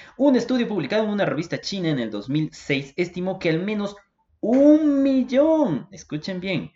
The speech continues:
un millón de personas en China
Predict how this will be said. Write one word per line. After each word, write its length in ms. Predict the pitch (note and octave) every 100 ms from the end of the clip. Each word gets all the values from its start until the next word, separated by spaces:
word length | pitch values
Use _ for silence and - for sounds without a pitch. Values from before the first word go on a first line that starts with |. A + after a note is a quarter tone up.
| _ _ -
un 520 | A#2 B2+ G3+ G3+ C#3
millón 520 | G#2 F2 F#2+ G2 G#2+ G2
de 80 |
personas 560 | F2+ D#2 - D#2+ E2 D#2+
en 180 | G2 G#2
China 500 | - C#3 C3+ C#3+